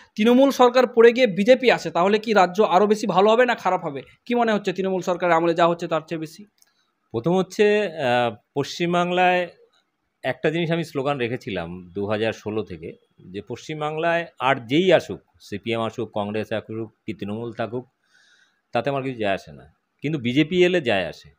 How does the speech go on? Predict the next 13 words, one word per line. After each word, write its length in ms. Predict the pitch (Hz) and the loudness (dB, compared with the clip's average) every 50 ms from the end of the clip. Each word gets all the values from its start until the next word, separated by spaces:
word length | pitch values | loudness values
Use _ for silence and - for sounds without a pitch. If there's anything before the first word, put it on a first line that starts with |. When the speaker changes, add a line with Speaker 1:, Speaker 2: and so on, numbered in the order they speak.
| _ | _
Speaker 2:
কারণ 180 | - 123 143 139 | -6 -4 -4 -2
বিজেপি 420 | 127 131 135 170 170 175 202 196 | -2 0 4 4 4 4 2 -4
সম্পূর্ণ 500 | 190 - - 143 143 143 139 175 170 170 | -4 -4 -4 -4 -4 -4 -8 -8 -6 -4
একটা 240 | 170 165 165 - 160 | -4 -6 -4 -4 -4
বাঙালি 380 | 151 131 120 120 123 127 139 135 | -2 -2 -2 -2 -2 -4 -4 -4
বিরোধী 480 | 131 135 139 135 127 139 143 139 139 | -2 -2 -2 -2 -2 -4 -6 -6 -6
এবং 260 | 135 - 107 120 113 90 | -8 -10 -8 -8 -6 -2
দেশ 240 | 98 117 117 117 | -2 -2 -2 -2
বিরোধী 280 | 120 123 127 135 123 131 | -4 -4 -4 -4 -4 -6
শক্তি 420 | 117 - 117 - _ - 147 147 | -8 -8 -10 -10 _ -10 -6 -6
এবং 260 | 139 123 127 127 127 117 - | -4 -4 -4 -6 -8 -10 -10
ফ্যাসিস্ট 400 | - 98 104 - 151 139 - - | -10 -10 -6 -6 -8 -8 -8 -8
শক্তি, 380 | 120 113 110 _ - 135 139 | -10 -10 -10 _ -10 -10 -10